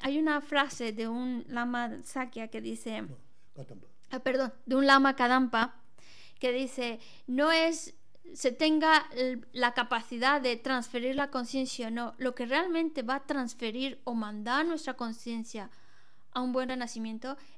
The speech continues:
Speaker 1: es morir con una mente virtuosa. Entonces, si en el momento en que, pero ya justo el momento en que estamos muriendo,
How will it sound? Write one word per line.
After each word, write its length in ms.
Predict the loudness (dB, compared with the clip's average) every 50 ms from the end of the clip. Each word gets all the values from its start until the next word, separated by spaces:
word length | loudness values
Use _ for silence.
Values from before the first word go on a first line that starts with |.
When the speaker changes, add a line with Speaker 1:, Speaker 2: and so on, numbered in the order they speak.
| -6 -2
Speaker 1:
es 200 | 0 0 2 2
morir 260 | 0 -2 -2 -4 -4
con 160 | -4 -4 -4
una 140 | -4 -4 -4
mente 260 | -4 -6 -6 -6 -6
virtuosa. 640 | -6 -8 -8 -8 -10 -10 -10 -10 -10 -12 -14 -14 -14 -14 -10 -6
Entonces, 760 | -4 -4 -2 0 0 0 0 -4 -6 -12 -14 -14 -14 -14 -16 -16 -16 -14 -14 -14 -14 -12
si 160 | -6 -2 0 0
en 80 | 0
el 140 | 0 0 0
momento 480 | 0 0 0 2 2 2 0 0 0 -2
en 100 | -2 0
que, 240 | -2 -2 -2 -4 -10 -8
pero 160 | -4 -2 -2 0
ya 200 | 2 2 0 0
justo 420 | 0 2 2 2 2 2 0 0
el 80 | 0 0
momento 320 | 0 0 -2 -2 -4 -6
en 80 | -8 -8
que 80 | -10
estamos 360 | -8 -6 -2 0 0 0 0
muriendo, 640 | 0 0 -2 -2 -4 -4 -6 -6 -8 -8 -10 -12